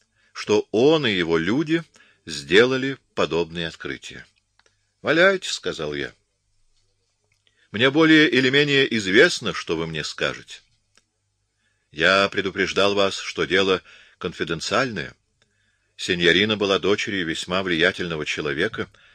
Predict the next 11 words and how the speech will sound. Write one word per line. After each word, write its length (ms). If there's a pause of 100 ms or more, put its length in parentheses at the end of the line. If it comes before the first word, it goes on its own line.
(160)
и 100
надо 280
соблюдать 540
осторожность». 840 (1300)
«Я 460
отдаю 600
себе 340
в 60
этом 260
отчёт, 640 (100)
сеньор». 580